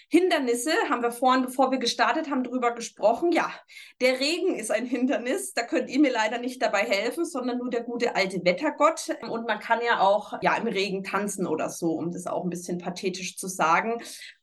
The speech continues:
Von daher, wenn wir alle gemeinsam im Regen tanzen, dann haben wir Glücksgefühle und das Hindernis ist gar nicht mehr so groß. Nein, aber ganz genau, heute geht es um das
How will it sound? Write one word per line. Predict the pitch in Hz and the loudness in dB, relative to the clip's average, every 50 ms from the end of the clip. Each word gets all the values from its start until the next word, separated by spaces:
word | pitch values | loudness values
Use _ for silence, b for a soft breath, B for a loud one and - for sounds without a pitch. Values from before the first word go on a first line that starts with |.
| _ _ _ | _ _ _
Von | 220 208 190 | -4 -2 0
daher, | 185 185 190 190 233 220 202 196 190 190 196 196 190 | 4 4 4 4 4 4 4 4 4 4 2 2 2
wenn | 190 208 233 | 0 2 4
wir | 254 226 - | 4 4 4
alle | 196 202 226 233 | 4 2 0 0
gemeinsam | 240 254 226 202 190 196 220 262 254 247 214 | 0 0 2 2 2 2 2 0 0 0 -4
im | 202 208 | -4 -4
Regen | 202 202 208 214 214 220 233 | -4 -4 -4 -4 -2 -4 -4
tanzen, | 185 - - 202 180 185 254 247 - - 233 214 214 214 214 208 208 | -6 -6 -2 -2 -2 -2 -2 -4 -4 -6 -4 -4 -4 -4 -4 -4 -4
dann | 208 190 202 220 | -4 -4 -2 -2
haben | 214 208 190 | -2 0 -2
wir | 190 | -2
Glücksgefühle | 190 226 240 240 - - - - 233 220 - - 226 220 220 214 208 196 202 202 - | -2 0 -2 -2 -2 -6 -8 -8 -8 -8 -6 -4 -2 0 2 4 4 4 4 4 2
und | 180 180 175 | 2 2 2
das | 175 - - | 0 0 -2
Hindernis | 247 240 220 208 185 190 185 180 190 | 0 2 2 2 2 2 0 0 -2
ist | 185 - - | -6 -8 -4
gar | - 170 156 160 | -2 0 0 0
nicht | 175 175 - 185 | -2 -2 -4 -4
mehr | 160 151 | -6 -6
so | 151 - 165 156 | -4 -6 -8 -8
groß. | - - - 160 - - - - - B B B B B B B | -4 2 4 4 4 4 2 -4 -10 B B B B B B B
Nein, | - 214 226 226 226 - | 2 4 4 4 4 2
aber | - 214 220 214 208 208 214 - - _ _ _ _ | 2 4 4 4 4 2 -2 -8 -16 _ _ _ _
ganz | 247 254 311 392 - | 2 4 4 2 2
genau, | - 330 285 269 240 240 254 269 285 277 - - _ _ - | 4 6 8 10 10 10 10 8 6 4 0 -6 _ _ 2
heute | 226 254 285 330 320 311 | 6 6 6 6 4 2
geht | - 269 254 240 | 2 2 2 4
es | 254 254 240 | 4 2 2
um | 233 233 233 | 0 2 4
das | 233 - - - - | 4 4 4 2 -6